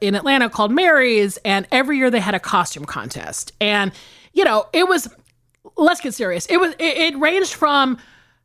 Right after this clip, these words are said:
people who were wearing, like, really intricate costumes to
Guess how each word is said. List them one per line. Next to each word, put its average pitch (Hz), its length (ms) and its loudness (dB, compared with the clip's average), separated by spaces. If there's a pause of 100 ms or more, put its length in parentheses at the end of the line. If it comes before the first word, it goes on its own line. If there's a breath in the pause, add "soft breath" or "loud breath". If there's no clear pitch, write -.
(720)
people 349 520 2
who 311 100 4
were 285 240 2
wearing, 240 400 4
like, 233 220 0
really 220 580 2
intricate 254 420 0
costumes 262 540 0
to 233 240 2